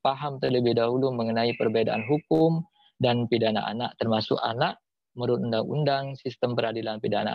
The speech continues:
anak, dan pengertian hukum pidana anak. Itu semua bagian tidak terpisahkan dari, daripada kepastian hukum itu sendiri. Sedangkan tujuan perlindungan,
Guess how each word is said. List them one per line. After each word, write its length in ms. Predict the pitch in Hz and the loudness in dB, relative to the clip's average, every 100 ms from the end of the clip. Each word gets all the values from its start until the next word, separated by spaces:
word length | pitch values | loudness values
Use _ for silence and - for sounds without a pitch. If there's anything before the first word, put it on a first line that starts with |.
| 139 | -2
anak, 320 | 143 139 - - | -2 -2 -2 -2
dan 260 | 120 120 - | -2 -2 -4
pengertian 420 | 113 107 - 104 113 | -4 -2 -2 -4 -4
hukum 260 | 120 113 - - | -2 -2 -2 -4
pidana 400 | 117 107 104 107 120 | -2 0 0 -2 -4
anak. 380 | 113 117 143 - _ _ _ _ - | -2 -2 -2 -6 _ _ _ _ -2
Itu 320 | 123 120 113 | -2 0 -2
semua 720 | 120 120 147 151 151 147 143 | 0 0 4 4 4 4 2
bagian 480 | 131 127 120 127 123 | 2 2 2 0 0
tidak 320 | 120 120 117 | -4 -4 -4
terpisahkan 920 | - 120 117 120 147 131 127 123 123 | -4 -8 -6 -4 -4 -6 -6 -6 -2
dari, 640 | 113 107 110 110 110 113 - | -2 0 0 0 0 -2 -4
daripada 640 | 117 113 113 123 127 117 110 | -2 0 2 0 0 0 -2
kepastian 500 | - 107 - 107 107 | -4 -4 -2 -2 -2
hukum 320 | 107 - 104 104 | -4 -4 -2 -2
itu 160 | - | -4
sendiri. 460 | - - - - - _ - - - - - - - - _ _ _ | -6 -6 -4 -4 -6 _ -20 -20 -20 -20 -20 -20 -20 -20 _ _ _
Sedangkan 460 | - 143 160 185 196 | 0 2 2 -4 -4
tujuan 340 | 170 165 156 | -4 -2 -4
perlindungan, 800 | 156 143 147 135 139 139 139 139 | -4 -2 0 0 -2 -2 -2 -4